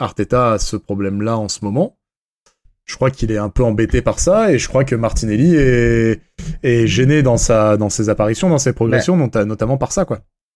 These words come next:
Speaker 2: De, de la même manière où, euh, la dernière fois on disait que le repositionnement de Saka à droite va être un problème pour Pepe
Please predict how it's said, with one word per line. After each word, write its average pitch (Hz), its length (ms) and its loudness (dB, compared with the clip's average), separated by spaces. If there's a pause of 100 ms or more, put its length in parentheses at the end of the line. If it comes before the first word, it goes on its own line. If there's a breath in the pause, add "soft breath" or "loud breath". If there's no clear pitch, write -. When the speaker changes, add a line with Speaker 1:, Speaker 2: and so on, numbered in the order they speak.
Speaker 2:
De, 117 140 -6
de 127 160 -2
la 123 120 2
même 143 200 2
manière 139 460 2
où, 104 100 0
euh, 98 200 4
la 98 120 2
dernière 113 320 0
fois 127 260 0
on 104 140 -2
disait 98 480 -2
que - 160 -6
le 90 100 0
repositionnement 101 760 -2
de 95 40 -6
Saka 104 480 -2
à 95 40 0
droite 98 340 -2
va 95 100 0
être 90 140 -2
un 92 60 -2
problème 95 300 -2
pour - 180 -14
Pepe 139 360 0